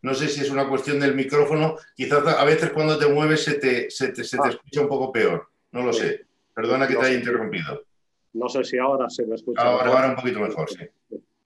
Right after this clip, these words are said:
Speaker 2: Eh, el principio de residencia, que implica que las entidades tributan por su renta mundial en aquellos países, en aquellos territorios en los que tienen establecida su residencia, y el principio de origen de renta, según el cual, pues, cada jurisdicción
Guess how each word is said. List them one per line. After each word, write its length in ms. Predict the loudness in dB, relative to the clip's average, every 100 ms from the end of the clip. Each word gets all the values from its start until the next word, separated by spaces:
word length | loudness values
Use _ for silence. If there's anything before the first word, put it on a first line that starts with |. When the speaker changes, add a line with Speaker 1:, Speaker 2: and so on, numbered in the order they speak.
| _ -8
Speaker 2:
Eh, 300 | -6 -4 -6
el 140 | -8 -6
principio 560 | -6 -2 -2 0 0
de 60 | 0
residencia, 720 | -2 -2 0 0 0 2 2
que 100 | 0
implica 520 | -6 -4 -4 -4 -4 -6 _ -6
que 360 | -2 -2 -2
las 280 | -4 -4 -8
entidades 600 | -8 -6 -4 -2 -4 -4
tributan 460 | -8 -6 -4 -4 -4
por 120 | -4
su 140 | -4 -6
renta 280 | -6 -6
mundial 460 | -6 -4 -2 -2 -4 -8 _
en 140 | -12 -10
aquellos 760 | -4 -2 -2 -2 -2 -4 -8
países, 500 | -6 -2 -2 -4 -6
en 60 | -8
aquellos 640 | -10 -8 -4 -4 -4 -8
territorios 560 | -8 -8 -2 0 -2 -4
en 60 |
los 140 | -14 -14
que 80 | -14
tienen 340 | -8 -8 -8
establecida 680 | -8 -6 -6 -4 -4 -4 -4 -10 _
su 180 | -6 -4
residencia, 720 | -2 -2 -2 -2 0 -2 -2 _ _
y 80 | -2
el 160 | 0
principio 720 | 0 -2 0 -2 2 2 4 0
de 100 | -2
origen 400 | -2 -4 -4 -4
de 100 | 0
renta, 520 | 0 0 -2 -4 -8 -14
según 420 | -6 -4 -2 -2
el 120 | -2
cual, 340 | 0 2 2
pues, 200 | 0 -4
cada 260 | -4 -4 -4
jurisdicción 760 | -4 -4 -2 -2 0 0 0